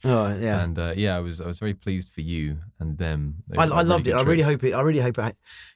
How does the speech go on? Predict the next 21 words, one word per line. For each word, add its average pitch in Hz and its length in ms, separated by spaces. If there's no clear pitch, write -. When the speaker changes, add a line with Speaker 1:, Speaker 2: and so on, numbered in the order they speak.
Speaker 1:
God, 127 260
I - 40
mean, 107 360
you 113 60
know, 104 280
hopefully 107 460
international 101 380
travel 107 220
is 98 80
gonna, 104 300
uh, 55 100
re-, 110 220
reopen 101 240
again 98 220
this 98 240
year. 104 260
And, 98 240
uh, 104 160
I've 110 160
really 156 220
missed, - 420